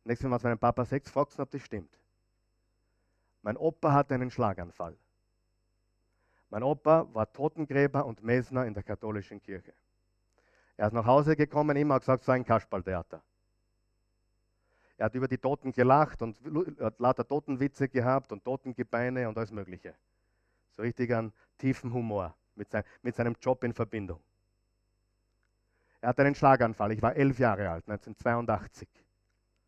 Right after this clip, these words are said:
Und wir fuhren nach Linz und es war ganz, ganz schlimm.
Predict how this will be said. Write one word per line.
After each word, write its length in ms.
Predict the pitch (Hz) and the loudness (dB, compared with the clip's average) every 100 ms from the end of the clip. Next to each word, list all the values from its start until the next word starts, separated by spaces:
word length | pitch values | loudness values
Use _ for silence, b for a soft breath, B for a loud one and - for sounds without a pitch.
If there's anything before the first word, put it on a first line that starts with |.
| _ _ _ _ _ _ _ _ _ _ _ _ _ - | _ _ _ _ _ _ _ _ _ _ _ _ _ -10
Und 240 | 123 117 | -8 -2
wir 100 | 120 | -2
fuhren 240 | - 139 139 | 0 2 2
nach 140 | 127 | 2
Linz 360 | 147 165 - 127 | 2 2 -2 -6
und 220 | 117 - _ _ _ _ _ _ _ _ _ _ _ | -6 -8 _ _ _ _ _ _ _ _ _ _ _
es 180 | 107 104 | -10 -2
war 120 | 120 | 0
ganz, 340 | 110 127 120 - | 2 2 2 0
ganz 200 | 107 - | -4 -4
schlimm. 300 | - 87 | -10 -12